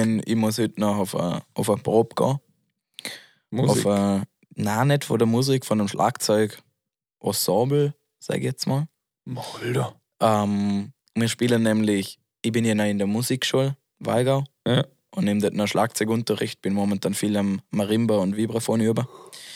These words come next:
Speaker 2: Klavier.
Speaker 1: Aber das letzte Mal geschwätzt, Klavier.
Speaker 2: Klavier.
Speaker 1: Ähm,
Speaker 2: <laughs> Orgel ist ein
Speaker 1: und
Speaker 2: Klavier.
Speaker 1: <laughs> es ist alles ein Klavier im Prinzip.
Speaker 2: Ja.
Speaker 1: Alles, was Musik macht, ist ein Klavier. So, auf jeden Fall,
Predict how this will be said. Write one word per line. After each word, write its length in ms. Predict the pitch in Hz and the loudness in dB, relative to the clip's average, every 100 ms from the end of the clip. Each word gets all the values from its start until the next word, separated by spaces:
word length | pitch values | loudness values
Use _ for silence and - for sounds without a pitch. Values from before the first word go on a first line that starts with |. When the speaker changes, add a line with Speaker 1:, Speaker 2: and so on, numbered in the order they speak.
| - - | -12 -8
Speaker 2:
Klavier. 220 | - 117 | 2 6
Speaker 1:
Aber 80 | 110 | 6
das 80 | 123 | 6
letzte 280 | 117 - 123 | 4 4 2
Mal 140 | 127 | 2
geschwätzt, 340 | - 113 113 | 4 2 2
Klavier. 400 | - 113 113 120 131 | 0 2 4 2 0
Speaker 2:
Klavier. 400 | - - 120 120 117 | -2 0 0 -2 0
Speaker 1:
Ähm, 480 | 110 110 107 107 110 _ _ _ - - | 2 4 2 0 -4 _ _ _ -14 -10
Speaker 2:
<laughs> 500 | - - - - - | -10 -6 -6 -4 0
Orgel 380 | 110 120 123 | 2 4 6
ist 80 | 131 127 | 6 6
ein 0 | |
Speaker 1:
und 100 | 131 | 4
Speaker 2:
Klavier. 380 | 110 113 117 104 _ - | 4 2 0 -4 _ -2
Speaker 1:
<laughs> 500 | 143 127 - - - | 0 2 0 -2 0
es 160 | 117 | 2
ist 140 | 117 113 | 2 2
alles 240 | 107 113 | 2 2
ein 100 | 107 | 0
Klavier 360 | - 104 101 101 | -2 -2 0 0
im 80 | 98 | -2
Prinzip. 440 | - 113 - 101 - | -6 -8 -6 -6 -4
Speaker 2:
Ja. 160 | 107 - - _ - - | -2 -4 -6 _ -18 0
Speaker 1:
Alles, 260 | 110 127 | 4 6
was 140 | 127 113 | 4 2
Musik 320 | 120 117 - | 0 0 0
macht, 220 | 104 104 | -2 0
ist 100 | 101 | -4
ein 60 | 104 | -4
Klavier. 360 | - 104 110 - - - - | -4 0 -2 -4 -16 -18 0
So, 140 | 123 | 4
auf 160 | 123 117 | 6 6
jeden 200 | 135 151 | 4 4
Fall, 380 | 139 117 135 | 4 6 6